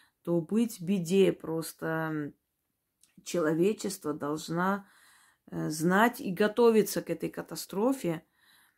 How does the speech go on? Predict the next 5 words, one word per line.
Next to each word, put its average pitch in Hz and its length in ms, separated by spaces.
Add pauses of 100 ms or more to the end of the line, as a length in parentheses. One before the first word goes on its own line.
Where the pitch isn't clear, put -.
(500)
и 180 60
должна 185 400
знать, 202 480
как, 214 440 (2500)
э, 160 680